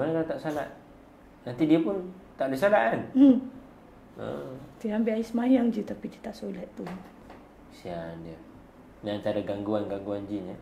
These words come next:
Speaker 1: Yang mana dia boleh, uh, menahan kita daripada solat. Kerana solat tu sendiri menyakiti dia. Kamu sakit kalau dia solat. Itu kamu tahan dia, kan?
Speaker 2: Tapi dia solat duduk. Dia selalu solat duduk.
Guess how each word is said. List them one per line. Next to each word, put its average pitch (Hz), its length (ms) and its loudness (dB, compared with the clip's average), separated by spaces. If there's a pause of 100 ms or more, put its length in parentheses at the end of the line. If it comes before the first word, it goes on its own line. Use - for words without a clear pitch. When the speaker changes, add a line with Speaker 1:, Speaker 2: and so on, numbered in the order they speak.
(840)
Speaker 1:
Yang 95 80 -8
mana 104 240 -4
dia 107 160 -2
boleh, 104 400 -4 (1200)
uh, 95 400 -8
menahan 110 480 -4
kita - 240 -8
daripada 92 200 -8
solat. 95 320 -8 (280)
Kerana 98 240 -8
solat 107 320 -4
tu - 160 -12
sendiri 113 320 -2
menyakiti 110 480 -2
dia. 85 120 -6 (840)
Kamu 131 160 -2
sakit 143 320 2
kalau 131 160 2
dia 135 80 -2
solat. 139 300 4 (880)
Itu 110 160 -6
kamu 123 240 2
tahan 131 240 2
dia, 151 160 2
kan? 110 80 -4 (720)
Speaker 2:
Tapi - 320 -12
dia 269 80 -2
solat 262 400 0
duduk. 311 720 0 (400)
Dia 330 160 0
selalu 330 480 0
solat 349 320 2
duduk. 359 640 2